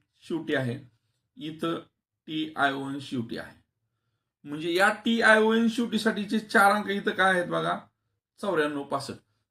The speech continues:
चौऱ्याण्णव पासष्ट या अंकाने शेवट झालेला पर्याय कुठं आहे? इथं आहे का? नाही. इथं आहे का? आहे.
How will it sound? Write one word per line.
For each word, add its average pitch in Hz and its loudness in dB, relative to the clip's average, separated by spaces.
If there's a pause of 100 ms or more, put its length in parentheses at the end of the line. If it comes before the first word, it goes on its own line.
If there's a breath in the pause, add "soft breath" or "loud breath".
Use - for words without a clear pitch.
(140)
चौऱ्याण्णव 208 -2
पासष्ट 196 -4 (320)
या 170 2 (240)
अंकाने 185 0
शेवट 185 0
झालेला 165 0
पर्याय 175 4
कुठं 170 2
आहे? 113 2 (720)
इथं 180 0
आहे 202 6
का? 208 -2 (1200)
नाही. 110 -10 (920)
इथं - -2
आहे 208 2
का? 214 -2 (1700)
आहे. 113 -8